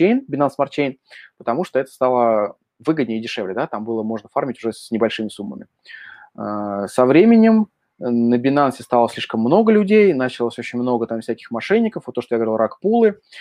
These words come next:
и так далее, и начали открываться другие сети, например, Avalanche, э, Matic и Phantom. Вот я в первую очередь, м, фармлю, честно говоря, сейчас на Фантоме. Уже давно, уже месяца полтора-два, как я и говорил изначально. Так вот, вот буквально несколько дней назад,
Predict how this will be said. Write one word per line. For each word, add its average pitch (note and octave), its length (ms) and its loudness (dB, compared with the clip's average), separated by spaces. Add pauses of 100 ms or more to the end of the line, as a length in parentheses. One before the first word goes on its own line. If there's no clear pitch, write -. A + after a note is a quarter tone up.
(180)
и - 80 -12
так B2 160 -2
далее, A#2 460 2
и B2+ 520 0
начали D3 280 0
открываться C3+ 340 0
другие B2 300 -6
сети, A2 260 -4
например, G#2+ 300 -6
Avalanche, B2+ 720 0 (540)
э, G#2+ 60 -12
Matic D3+ 480 0 (200)
и A#2+ 80 -6
Phantom. B2 400 -2 (300)
Вот - 80 -12
я G3+ 100 2
в A3 60 -6
первую C3+ 200 0
очередь, C#3 200 -8
м, A2 400 -8
фармлю, C3+ 360 -2
честно - 220 -12
говоря, G#2+ 140 -2
сейчас - 260 -8
на A2 120 -6
Фантоме. A2 440 -4 (100)
Уже G#2 140 -14
давно, A2+ 280 0
уже A#2 120 0
месяца A2+ 260 -6
полтора-два, A2 480 -2
как - 140 -20
я G2 300 -4
и G2 40 -6
говорил G#2 320 -4
изначально. G2 420 -6 (400)
Так - 140 -4
вот, B2+ 240 2
вот G#2+ 120 -4
буквально B2 640 2
несколько A#2+ 520 0
дней A#2+ 220 2
назад, A2+ 420 0